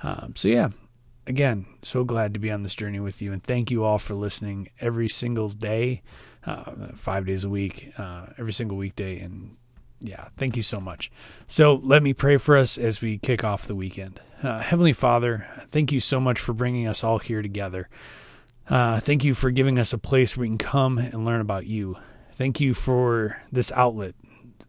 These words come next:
podcasts, the internet, all these things that make, um, make coming together possible like this. You know, twenty years ago, this wasn't even thought of, but some guy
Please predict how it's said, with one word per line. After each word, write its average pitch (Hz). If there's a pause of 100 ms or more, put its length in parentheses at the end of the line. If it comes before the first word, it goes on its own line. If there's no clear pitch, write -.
(140)
podcasts, 120 (320)
the 117
internet, 123 (180)
all 135
these 143
things 139
that 117
make, 123 (560)
um, - (1200)
make 131
coming 151
together 117 (160)
possible 127
like 90
this. - (200)
You 135
know, 110 (120)
twenty 143
years 135
ago, 123
this 113
wasn't 123
even 104
thought 110
of, 87 (760)
but 113 (240)
some 135
guy 123